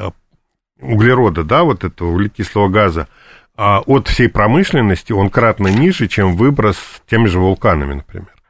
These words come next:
Ну и так далее. Опять же, не будем в эту тему угля-, углубляться. А, короче, вывод простой. Климатическая повестка — это неоколониальный инструмент.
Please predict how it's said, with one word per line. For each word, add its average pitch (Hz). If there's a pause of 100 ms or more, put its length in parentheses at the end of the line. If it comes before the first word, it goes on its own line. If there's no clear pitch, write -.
(280)
Ну 165
и 190
так 120
далее. 82 (180)
Опять 110
же, 104
не 113
будем 110
в -
эту 101
тему 98
угля-, 90
углубляться. 113 (500)
А, 104
короче, 143
вывод 151
простой. 82
Климатическая 123
повестка — 143
это 113
неоколониальный 110
инструмент. 95